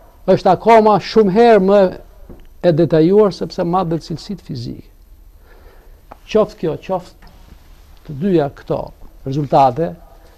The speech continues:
rrjedhoje djersës së mësuesve edukim fizik, të shoqatave, antarët të Federatës Shqiptare, të kontributit të Federatës Shqiptare të Sportit të Shkollës, mbështetur nga Ministria e Arsimit dhe Sportit,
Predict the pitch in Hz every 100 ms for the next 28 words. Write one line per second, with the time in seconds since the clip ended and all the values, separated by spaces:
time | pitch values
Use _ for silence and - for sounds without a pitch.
0 | - 143 165 180 180 147 139 185 160 143
1 | - - - - - - - - - 208
2 | 160 151 135 139 131 107 117 - - 151
3 | 196 202 190 151 120 - 139 165 180 156
4 | 151 147 139 139 - - - 58 - 165
5 | 131 160 170 190 170 165 165 175 - 156
6 | - 170 143 - 135 117 - - - 170
7 | 156 - 143 143 147 - 185 147 139 -
8 | - - - - 110 - - 160 170 160
9 | 170 165 147 - 151 131 127 139 - 143
10 | 139 196